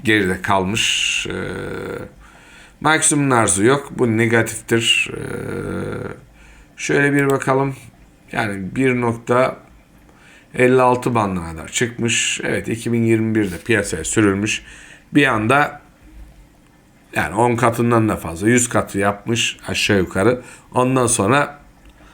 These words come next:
aşağı doğru salmış. Tabii bu sert yükselişler genellikle piyasaya ne yapıyorlar? C F X'in yüzde beşini, yüzde üçünü piyasaya sürüyorlar. Millet C F X alacak, piyasaya C F X yap, C F X yap.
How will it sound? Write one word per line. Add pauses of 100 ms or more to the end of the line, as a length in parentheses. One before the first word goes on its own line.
(180)
aşağı
doğru (100)
salmış.
Tabii
bu
sert
yükselişler
genellikle (480)
piyasaya (440)
ne
yapıyorlar?
C
F
X'in
yüzde
beşini,
yüzde
üçünü
piyasaya
sürüyorlar. (380)
Millet
C
F
X
alacak,
piyasaya
C
F
X
yap,
C
F
X
yap.